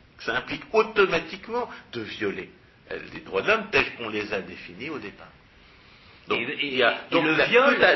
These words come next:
Speaker 1: toute, toute affirmation des droits de l'homme qui n'est pas, qui ne, qui, qui n'est pas déduite de, de la définition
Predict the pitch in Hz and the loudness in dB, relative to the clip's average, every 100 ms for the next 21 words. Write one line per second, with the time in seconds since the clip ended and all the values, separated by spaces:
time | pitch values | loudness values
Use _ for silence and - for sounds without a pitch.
0 | - 247 247 214 208 - 202 185 160 - | 4 -2 2 2 2 0 -2 -2 -4 -6
1 | 135 101 113 107 113 107 110 95 - - | -12 -10 -8 -2 0 2 -2 -2 -14 -16
2 | 87 85 - 147 98 - - _ - 92 | -16 -8 0 0 0 -10 -20 _ -20 -18
3 | 85 - - - 85 - - 92 - 175 | -18 -20 -20 -20 -20 -20 -16 -14 -12 -14
4 | 180 202 196 165 160 - - - - 90 | -10 -8 -8 -10 -16 -18 -20 -20 -20 -12
5 | 110 107 113 110 107 107 98 92 - 90 | -6 -4 -4 -6 -8 -10 -16 -18 -18 -18